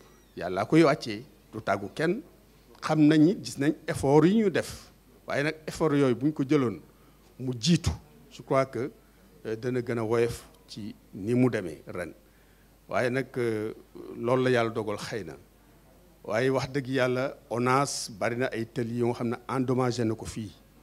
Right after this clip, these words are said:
ci digg ci li wër jumaa ji. Ba fi mu ne nii,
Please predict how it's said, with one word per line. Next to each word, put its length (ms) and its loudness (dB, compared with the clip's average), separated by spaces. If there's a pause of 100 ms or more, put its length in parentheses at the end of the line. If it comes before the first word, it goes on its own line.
(360)
ci 100 -14 (100)
digg 360 -4 (120)
ci 300 -10 (320)
li 180 -6
wër 280 2 (480)
jumaa 240 -2
ji. 140 -16 (540)
Ba 100 -8
fi 160 -10
mu 80 0
ne 100 2
nii, 280 2